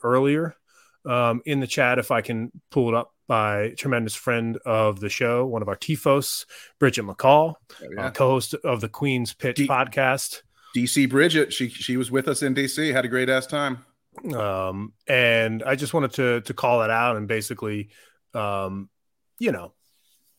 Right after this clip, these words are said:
Speaker 1: answer this question. What's our best back line tomorrow? And use this as a jumping off point, 'cause I think the, the final player that I want to talk about is Adilson Malanda.
Speaker 2: Can I segue? Can I segue off of Bridget's question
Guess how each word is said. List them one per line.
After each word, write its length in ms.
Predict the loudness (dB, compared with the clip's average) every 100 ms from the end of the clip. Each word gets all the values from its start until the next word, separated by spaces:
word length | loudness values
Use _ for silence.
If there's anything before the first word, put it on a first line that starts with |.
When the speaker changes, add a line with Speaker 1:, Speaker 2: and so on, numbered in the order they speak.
| _ _ _ _ _ -2
Speaker 1:
answer 240 | 0 0
this 120 | -4
question. 360 | -4 -6 -8 -10
What's 220 | -4 0 2
our 100 | 2
best 260 | 0 0
back 240 | -2 -2 0
line 200 | -2 -2
tomorrow? 320 | -2 -2 -2
And 140 | -4
use 240 | -2 -4 -2
this 140 | -2
as 180 | -2 -2
a 60 |
jumping 380 | 0 -2 -2 -4
off 180 | -6 -6
point, 140 | -6
'cause 100 | -4
I 40 | -4
think 120 | -2
the, 80 | -4
the 140 | -6
final 280 | -2 0 0
player 200 | 4 4
that 80 | 4
I 20 |
want 140 | 0
to 60 | -2
talk 180 | -4 -2
about 160 | -2
is 80 | -2
Adilson 340 | -2 -2 -2 -4
Malanda. 400 | 0 2 0 -2 _ _ -20 _ _ _ _ _ _ _
Speaker 2:
Can 140 | 2
I 60 | 2
segue? 560 | 6 6 8 6 4 -6 -2
Can 140 | 0
I 60 | 2
segue 440 | 4 4 6 6
off 200 | 4 2
of 280 | -2 -2 0
Bridget's 320 | 2 2 -2
question 320 | 2 0 2